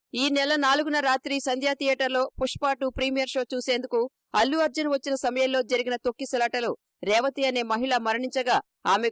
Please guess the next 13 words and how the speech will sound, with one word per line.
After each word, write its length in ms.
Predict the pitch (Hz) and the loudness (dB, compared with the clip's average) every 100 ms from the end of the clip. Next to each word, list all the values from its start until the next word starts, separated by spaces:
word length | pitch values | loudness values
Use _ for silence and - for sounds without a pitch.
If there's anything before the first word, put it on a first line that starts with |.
| 233 | 0
కుమారుడు 380 | 247 247 240 - | 0 2 0 -2
శ్రీతేజ్ 460 | 247 247 247 240 233 | -2 0 0 0 0
గాయపడి 420 | 214 220 254 233 247 - 208 | 2 2 2 -2 -2 0 0
ఆసుపత్రిలో 460 | 233 240 233 226 220 | 0 -2 -4 -4 -4
చికిత్స 260 | 226 240 - 214 | -8 -10 -8 -6
పొందుతున్నాడు. 460 | 220 214 208 202 165 _ _ - | -4 -4 -2 -2 -2 _ _ -2
పోలీసులు 360 | 226 247 269 262 | 0 2 2 0
అనుమతి 260 | 233 254 262 233 | 2 0 -2 0
నిరాకరించినా 600 | 240 254 262 262 269 302 - - | 0 0 -4 -2 0 -2 -4 -2
ర్యాలీ 260 | 226 262 294 254 | 2 2 2 0
నిర్వహించి 460 | 247 254 262 269 285 _ _ 220 | 0 0 -4 -4 -4 _ _ -2
ఒకరి 200 | 220 262 247 | 0 0 0
మృతికి 320 | 277 311 302 | -2 -4 -4